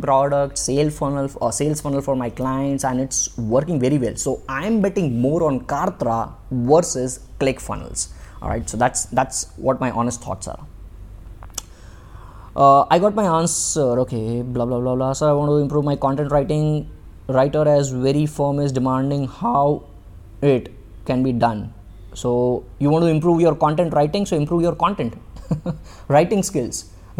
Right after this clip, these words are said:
Research a lot. Google every day. And then learn from other people's content. Use BuzzSumo. All right, do, do this. Uh, go to buzzsumo dot com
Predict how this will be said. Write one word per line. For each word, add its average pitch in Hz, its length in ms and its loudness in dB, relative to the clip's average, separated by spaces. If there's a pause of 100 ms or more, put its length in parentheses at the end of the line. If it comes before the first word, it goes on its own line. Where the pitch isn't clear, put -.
Research 202 340 2
a 160 160 4
lot. 107 260 0 (220)
Google 180 240 8 (100)
every 156 180 2 (140)
day. 107 80 0 (400)
And 147 240 2
then 139 160 4
learn 175 280 4
from 165 320 0
other 170 120 4
people's 160 300 0 (100)
content. 131 480 -2
Use 202 140 4
BuzzSumo. 127 760 2 (300)
All - 80 -2
right, 127 240 2 (160)
do, 160 200 -2 (160)
do 196 40 6
this. 120 280 0 (360)
Uh, 117 140 4
go 139 160 4
to 190 100 2
buzzsumo 147 640 4
dot 117 240 2
com 110 320 -6